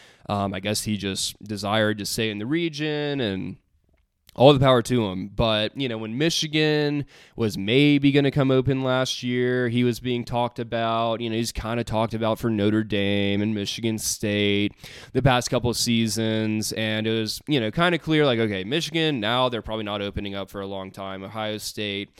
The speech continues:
still probably not. I think they'll calm down and be just fine with Ryan Day. But Wisconsin has been one of the most consistently stable and successful programs for my entire life. I mean, they just, all they do,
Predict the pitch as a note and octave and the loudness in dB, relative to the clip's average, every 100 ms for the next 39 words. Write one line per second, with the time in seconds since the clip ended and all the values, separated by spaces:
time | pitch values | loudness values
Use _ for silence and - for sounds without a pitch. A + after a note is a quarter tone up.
0 | - - - - - A2+ D3 E3 E3+ D#3+ | -20 -20 -18 -14 -6 -4 0 2 2 2
1 | C#3 C#3 C#3 A#2+ G#2 A2 A#2+ A2+ A#2 A#2 | 4 2 2 0 -2 -6 -6 -4 -4 -4
2 | A#2+ A#2 A2+ A2+ G2+ G2+ F#2 G2 G#2+ A#2 | -4 -4 -2 -4 -6 -6 -8 -8 -6 -4
3 | A2 A2+ G#2+ G#2 G#2+ G#2+ G2 F#2+ F#2+ F#2 | -2 0 2 4 4 4 2 2 2 0
4 | F#2 F2+ F#2+ F#2 F#2 _ _ _ _ _ | -2 -2 -4 -4 -6 _ _ _ _ _
5 | _ _ _ B2 - C#3 D3 C#3+ D#3+ C#3 | _ _ _ -8 -6 0 2 2 2 2
6 | G#2 B2 A#2+ A#2+ A#2+ A2+ G#2 - - - | 2 2 2 4 2 0 -2 -12 -20 -20
7 | _ - D3+ G3 F#3 D#3+ D3 C#3 C3+ - | _ 4 6 6 2 0 0 0 0 -4
8 | A#2+ G2+ - C#3 - C#3+ C3 C3 B2+ B2 | -8 -4 0 0 2 0 -2 -4 -2 -4
9 | A#2+ - - - - A#2+ B2 C3 B2+ C3 | -6 -6 -2 0 2 6 8 6 4 0
10 | B2+ A#2 G#2 - G2+ - A#2+ - A#2 A2 | -2 -6 -10 -10 -6 0 0 2 2 0
11 | - G#2+ G2+ G2 F#2+ F#2 F#2 F#2 - G#2 | 2 0 0 -2 -4 -4 -6 -6 -6 -4
12 | A2+ C3 A#2+ A2 G#2 F#2+ F#2+ G#2 F#2 - | 0 0 0 -2 -4 -4 -4 -4 -4 -10
13 | - G#2+ G2+ G2+ G#2+ C#3 C#3 A#2 - D#3+ | -10 -6 -4 -2 -2 0 -2 -2 0 2
14 | G3 F3+ B2 C3 C#3+ C#3+ C#3+ | 2 0 -2 -2 -2 -2 -6